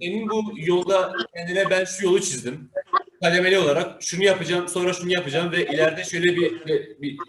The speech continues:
hayalim de var." dediğin, e, noktalar var mı? Bunlardan bize bahsedersen çok sevinirim. Ve bu noktada da bizi izleyen özellikle genç arkadaşlara ne tavsiyede bulunabilirsin?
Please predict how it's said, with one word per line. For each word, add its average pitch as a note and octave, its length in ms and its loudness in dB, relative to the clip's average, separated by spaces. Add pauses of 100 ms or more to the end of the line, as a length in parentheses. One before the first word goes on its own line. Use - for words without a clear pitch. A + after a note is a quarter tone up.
(100)
hayalim D3 380 0
de - 100 -12
var." C3 240 -10 (520)
dediğin, E3 560 0
e, A#2 680 -2
noktalar E3 480 -2
var F3 140 2
mı? C3+ 140 -4
Bunlardan D3 420 4 (240)
bize C#3+ 180 -8
bahsedersen D3 420 -2
çok D#3 120 -10
sevinirim. - 400 -10
Ve F3+ 140 0
bu A3 100 2
noktada G3+ 440 2
da G#3 200 0
bizi E3 180 -2
izleyen E3+ 380 -4
özellikle D3+ 380 0
genç D#3+ 320 -2
arkadaşlara - 800 -2
ne D3 200 -6
tavsiyede A2+ 460 -2
bulunabilirsin? G2+ 500 -6